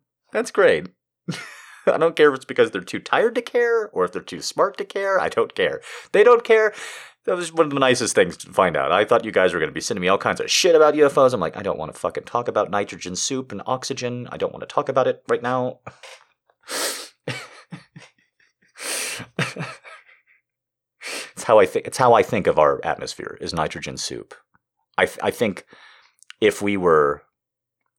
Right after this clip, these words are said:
if the aliens were coming here and they couldn't breathe oxygen or nitrogen, what if they could see it like we can see methane? There's certain gases that we can see, uh, because, just b-, because they're dangerous to us, I believe is the, is the thinking, is the understanding.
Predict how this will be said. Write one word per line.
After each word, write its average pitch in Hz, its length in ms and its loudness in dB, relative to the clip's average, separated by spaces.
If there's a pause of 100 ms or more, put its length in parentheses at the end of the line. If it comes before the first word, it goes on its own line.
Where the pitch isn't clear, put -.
(120)
if 107 160 2
the 110 160 -2
aliens 113 380 0
were 90 100 -6
coming 90 320 -4
here 67 400 -8
and 82 160 -8
they 78 80 -4
couldn't 90 420 -4
breathe 85 320 -8
oxygen 78 500 -4
or 71 60 -10
nitrogen, 71 720 -10
what 87 180 -4
if 92 100 -6
they 80 120 -6
could - 160 -12
see - 220 -2
it 104 100 -2
like 80 160 -6
we 80 100 -10
can 85 120 -10
see - 140 -10
methane? 87 440 -8
There's 73 140 -10
certain - 200 -12
gases 76 380 -6
that 73 100 -8
we 73 100 -14
can 69 160 -18
see, 107 440 -10 (680)
uh, 69 500 -4 (1040)
because, 82 360 -6 (240)
just - 200 -6
b-, - 160 -20
because 87 380 -2
they're 117 100 -2
dangerous 123 400 -2
to 143 140 -4
us, 175 300 -8
I 80 60 -8
believe 80 360 -8
is 82 120 -10
the, 80 180 -12
is 82 220 -16
the 76 200 -14
thinking, 98 360 -12
is 85 100 -12
the 78 120 -12
understanding. 76 640 -14